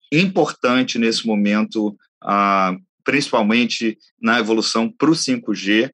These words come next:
que aí a gente também mais adiante vai ver a rede cinco G rodando em nuvem, rodando na nossa nuvem da Oracle. Nós vamos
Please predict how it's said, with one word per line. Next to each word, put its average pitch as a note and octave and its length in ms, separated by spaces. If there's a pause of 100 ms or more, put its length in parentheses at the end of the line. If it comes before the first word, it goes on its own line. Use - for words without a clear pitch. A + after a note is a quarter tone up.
(200)
que - 80
aí A#2+ 240
a A#2 60
gente A#2+ 260
também A2+ 340
mais C3 340
adiante A2 480
vai A2 200
ver G2+ 400 (140)
a G#2+ 120
rede A2+ 300
cinco A#2+ 320
G A2 100
rodando B2 600
em A2 80
nuvem, G#2 460 (300)
rodando A#2 360
na G#2+ 140
nossa A#2 440
nuvem G#2 340
da F2+ 160
Oracle. G#2 440 (120)
Nós A#2 360
vamos B2 500